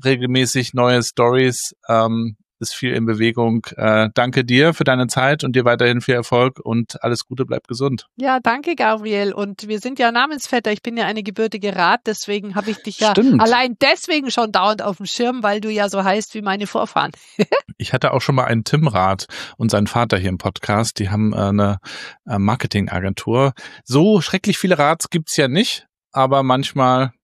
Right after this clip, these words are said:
Speaker 1: laufen sie einem dann über den Weg. Manchmal, äh, liegt das Rad auch in der Vergangenheit dann wie bei dir, aber ja.
Speaker 2: Mhm. Naja, aber es ist ja in meinen Genen, ja. Also ich bin schon eine Rath und
Speaker 1: Ja,
Speaker 2: ich bin
Speaker 1: ja.
Speaker 2: gerne eine Rath. Insofern, lieber Herr Rath, ich danke dir sehr und, ähm, ja,
Speaker 1: <laughs>
Speaker 2: auf bald.
Speaker 1: Danke auch.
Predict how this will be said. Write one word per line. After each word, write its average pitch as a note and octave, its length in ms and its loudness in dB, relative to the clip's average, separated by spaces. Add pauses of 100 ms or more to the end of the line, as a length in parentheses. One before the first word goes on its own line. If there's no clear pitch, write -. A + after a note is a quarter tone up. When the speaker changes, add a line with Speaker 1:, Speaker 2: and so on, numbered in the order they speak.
(340)
Speaker 1:
laufen A#2+ 260 -4
sie G#2+ 140 -6
einem G#2 140 -4
dann G#2 140 -4
über G#2 160 -6
den G2+ 120 -4
Weg. F#2 240 -6
Manchmal, B2 480 0
äh, - 280 -10
liegt B2+ 220 -4
das A#2+ 220 -2
Rad A2+ 240 2
auch - 140 0
in A#2+ 40 -2
der A#2+ 100 2
Vergangenheit C#3+ 520 0
dann C3+ 160 2
wie C3 80 -2
bei B2 140 4
dir, D3+ 320 0
aber B2 300 2
ja. F#2+ 260 0
Speaker 2:
Mhm. F#3+ 140 0 (360)
Naja, F#3 260 2
aber F3 120 0
es - 120 -10
ist - 140 -10
ja F3+ 100 2
in E3+ 120 -6
meinen E3+ 280 -6
Genen, E3+ 380 -6
ja. E3 240 -6
Also F#3 140 -6
ich F#3 100 -8
bin A3+ 160 -2
schon G3+ 140 -2
eine F3+ 140 -4
Rath E3 300 2
und E3 60 -4
Speaker 1:
Ja, A#2 120 4
Speaker 2:
ich - 60 6
bin G2+ 100 2
Speaker 1:
ja. G2+ 40 0
Speaker 2:
gerne D#3 220 -2
eine D#3 180 -10
Rath. C3+ 320 -10 (320)
Insofern, A3+ 340 -4
lieber A3 220 -4
Herr G#3 160 0
Rath, A#3+ 260 2
ich - 160 -16
danke A#3+ 260 -6
dir A3 200 -8
sehr A#3 360 -4
und, A#3 300 -10
ähm, A#3+ 140 0 (100)
ja, F#4+ 220 0
Speaker 1:
<laughs> - 60 -14
Speaker 2:
auf A3 200 -2
bald. A#3 240 2
Speaker 1:
Danke - 300 -2
auch. D#3 200 0